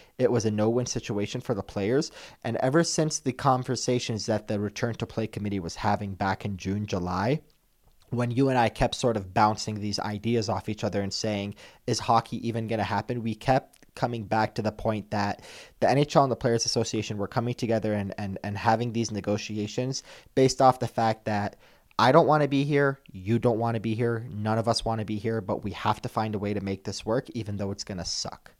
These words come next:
And that's kind of the feeling that I got after reading Emily Kaplan's article, is that it reaffirmed everything that I thought this bubble was gonna be. And, uh, I'll tell you a story about, uh,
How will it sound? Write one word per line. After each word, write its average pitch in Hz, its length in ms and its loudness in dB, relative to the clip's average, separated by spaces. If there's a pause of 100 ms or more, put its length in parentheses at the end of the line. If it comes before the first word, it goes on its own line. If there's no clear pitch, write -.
(540)
And 123 100 -4
that's 151 220 6
kind 156 280 2
of 139 100 0
the 123 80 0
feeling 123 380 -2
that 113 140 0
I 107 80 -2
got 104 180 0
after 101 240 -4
reading 101 300 -2
Emily 104 240 -4
Kaplan's 101 420 -4
article, 107 460 -2
is 107 100 -2
that 107 160 0
it 107 140 -2
reaffirmed 120 560 2
everything 107 480 -4
that 101 140 -4
I 95 80 -2
thought 104 280 -2
this 101 160 -10
bubble 104 320 -4
was 104 180 -6
gonna 98 220 -8
be. 101 320 -6 (480)
And, 107 380 0
uh, 101 200 2
I'll 110 80 0
tell 143 160 4
you 143 60 6
a 127 60 4
story 120 260 2
about, 104 380 2
uh, 95 400 -2